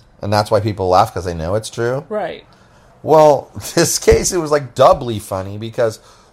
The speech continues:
Speaker 1: the approach was funny, and then it was
Speaker 2: Oh.
Speaker 1: factual. Like, it wasn't even, it wasn't even embellished. It was factual.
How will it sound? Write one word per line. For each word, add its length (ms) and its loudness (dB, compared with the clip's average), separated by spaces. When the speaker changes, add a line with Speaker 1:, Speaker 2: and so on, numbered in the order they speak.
Speaker 1:
the 120 -6
approach 560 2
was 180 -10
funny, 480 -12
and 180 -8
then 360 -8
it 140 -4
was 160 -10
Speaker 2:
Oh. 40 -16
Speaker 1:
factual. 680 -2
Like, 160 -2
it 60 -4
wasn't 280 0
even, 360 -6
it 160 -6
wasn't 300 -2
even 200 -10
embellished. 680 0
It 80 -10
was 180 -8
factual. 680 -2